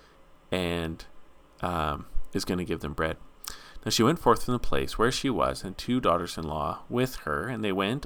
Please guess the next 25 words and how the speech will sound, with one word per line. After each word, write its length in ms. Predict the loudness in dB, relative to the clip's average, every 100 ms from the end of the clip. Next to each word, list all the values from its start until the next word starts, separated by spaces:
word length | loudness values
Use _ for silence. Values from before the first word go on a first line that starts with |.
| 0
on 140 | 0
their 140 | 2 0
way 380 | 0 -2 -4 -8 -16 -10
to 120 | -2
return 440 | -2 -2 -2 -2 0
to 100 | 0
the 60 |
land 240 | 2 2 -2
of 80 |
Judah. 360 | -2 2 2 2
And 100 | 0
Naomi 300 | -2 0 -2
said 280 | -2 -2 -2
to 100 | -4
her 280 | -4 -6 -8 -12 -18 -16 2
daughters-in-law, 720 | 6 6 6 0 0 0 0
"Go, 280 | 4 6 6
return 440 | 2 0 0 0 -2
each 260 | -4 -4
of 100 | -4
you 120 | -4
to 80 | -2
her 100 | 0
mother's 340 | 0 0 -2 -4
house. 440 | -4 -4 -4